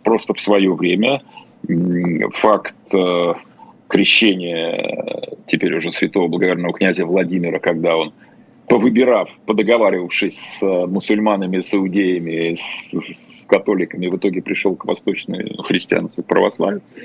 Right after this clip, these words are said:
Э, э, то есть это момент начала христианизации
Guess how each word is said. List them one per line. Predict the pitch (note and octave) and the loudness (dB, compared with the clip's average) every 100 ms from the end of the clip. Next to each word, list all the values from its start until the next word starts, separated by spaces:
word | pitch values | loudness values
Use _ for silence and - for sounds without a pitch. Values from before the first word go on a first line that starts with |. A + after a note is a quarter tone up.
| - - - - - | -20 -20 -20 -20 -8
Э, | - | 0
э, | G2 F#2 F#2 F#2 F2 D2+ - - A#1 C#2 D2+ C2+ E2 - - - | 2 2 2 0 0 -2 -4 -4 -4 -2 -2 -4 -6 -8 -12 0
то | A2 | 4
есть | G2+ F#2 A2 | 4 2 2
это | G2+ | 2
момент | G#2+ G#2+ A2 A#2 A2+ - | 2 2 4 4 2 -2
начала | G2+ G#2 A#2+ G2+ | -2 0 2 2
христианизации | F#2 A2 - A2+ A2 G#2+ G#2+ F#2 F#2+ F#2 F2 | 2 -2 0 0 2 2 0 0 -2 0 -2